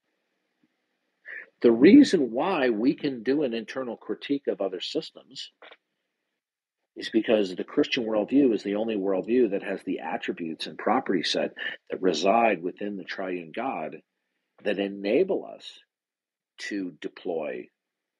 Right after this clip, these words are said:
reasoning and thought and evaluate,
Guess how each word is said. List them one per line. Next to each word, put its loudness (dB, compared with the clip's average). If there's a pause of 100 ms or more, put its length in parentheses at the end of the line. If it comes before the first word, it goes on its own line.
(120)
reasoning -8
and -10 (100)
thought -6 (1500)
and 4
evaluate, 2